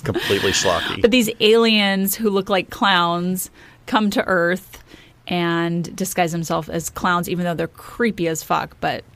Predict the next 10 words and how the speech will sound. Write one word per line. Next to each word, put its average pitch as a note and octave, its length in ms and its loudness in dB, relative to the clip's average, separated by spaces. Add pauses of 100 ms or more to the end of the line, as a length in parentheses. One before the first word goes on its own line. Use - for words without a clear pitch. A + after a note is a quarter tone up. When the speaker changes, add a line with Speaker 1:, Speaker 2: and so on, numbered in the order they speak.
(720)
Speaker 2:
disguise A3 360 4
themselves F3+ 360 2
as E3 60 -6
clowns F3 380 0
thinking F3 320 -4
that E3+ 160 -4
that F3 160 0
will E3+ 140 0
make E3 300 -4
it E3+ 240 -4